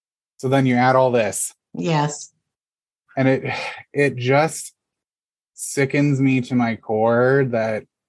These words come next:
Speaker 1: so much of the rhetoric around this is around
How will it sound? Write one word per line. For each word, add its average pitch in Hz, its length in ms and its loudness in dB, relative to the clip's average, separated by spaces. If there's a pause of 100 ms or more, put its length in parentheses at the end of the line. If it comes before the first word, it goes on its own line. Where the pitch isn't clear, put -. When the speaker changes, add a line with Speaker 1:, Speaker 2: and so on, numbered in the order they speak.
(720)
Speaker 1:
so 120 240 0
much 117 240 2
of 113 120 0
the 117 80 2
rhetoric 107 420 0
around 110 360 -2
this 110 320 -4
is 113 320 -4
around 107 640 2